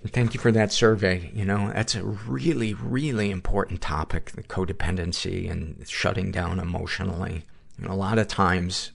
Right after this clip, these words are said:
uh, and I think this podcast can be guilty of it, is that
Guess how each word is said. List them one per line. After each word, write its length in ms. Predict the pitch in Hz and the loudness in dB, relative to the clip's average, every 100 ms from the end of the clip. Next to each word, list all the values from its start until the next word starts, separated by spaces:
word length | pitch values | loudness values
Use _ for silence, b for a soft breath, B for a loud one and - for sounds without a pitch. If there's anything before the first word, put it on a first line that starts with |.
| - | -10
uh, 340 | 80 80 82 87 - B B B B B B | -8 -6 -6 -8 -10 B B B B B B
and 80 | 127 | 4
I 60 | 123 | 4
think 200 | 151 120 | 4 0
this 120 | 127 | 0
podcast 680 | - 104 101 - - - | 2 2 2 0 0 0
can 140 | - 95 | -2 0
be 120 | 95 | 0
guilty 560 | - 110 110 - 90 - | 2 2 2 0 -4 -2
of 220 | 98 87 | -2 0
it, 180 | 87 78 | 0 -2
is 240 | 101 92 - | -4 -2 0
that 380 | 90 82 - | 0 0 -6